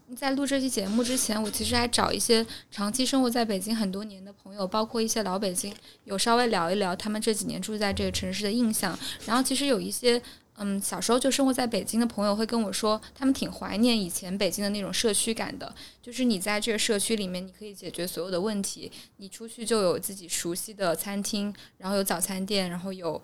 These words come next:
健身房，就是你其实可以在这个社区里面解决你一些基本的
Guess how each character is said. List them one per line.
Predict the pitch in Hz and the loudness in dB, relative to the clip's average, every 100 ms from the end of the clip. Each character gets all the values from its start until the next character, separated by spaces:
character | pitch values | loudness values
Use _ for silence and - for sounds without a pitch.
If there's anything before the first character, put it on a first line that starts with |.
| - _ | -12 _
健 | 208 | -6
身 | 208 208 | -2 -2
房， | 190 160 180 | 0 -2 -2
就 | 233 | -2
是 | 247 | 0
你 | 226 | 0
其 | 160 190 | 2 0
实 | 202 269 | 2 0
可 | - | 0
以 | 285 | 0
在 | 214 185 | 0 0
这 | |
个 | 196 | 0
社 | 196 214 | 0 -2
区 | 196 220 | -2 -4
里 | - | -6
面 | 180 | -14
解 | - 196 | -12 -6
决 | 175 | 0
你 | 196 170 | 0 0
一 | 180 | -2
些 | - 220 | 0 0
基 | 269 | 0
本 | 254 151 | -4 -4
的 | 135 | -6